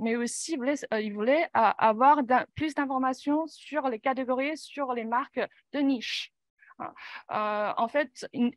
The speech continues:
être en étant niche, c'est intéressant et c'est attirant surtout pour les jeunes.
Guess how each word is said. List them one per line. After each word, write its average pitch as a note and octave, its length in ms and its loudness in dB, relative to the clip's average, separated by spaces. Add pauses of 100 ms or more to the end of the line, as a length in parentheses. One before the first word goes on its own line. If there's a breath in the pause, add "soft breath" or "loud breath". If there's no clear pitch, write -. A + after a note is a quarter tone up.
être A#3+ 360 2
en A#3+ 100 6
étant A#3+ 300 8
niche, C#4+ 420 2
c'est - 180 -6
intéressant A#3+ 640 4
et A#3+ 120 -2
c'est - 120 -2
attirant C#4+ 420 2
surtout D4 380 -6
pour C4 140 -4
les A#3+ 120 -2
jeunes. G3 200 -6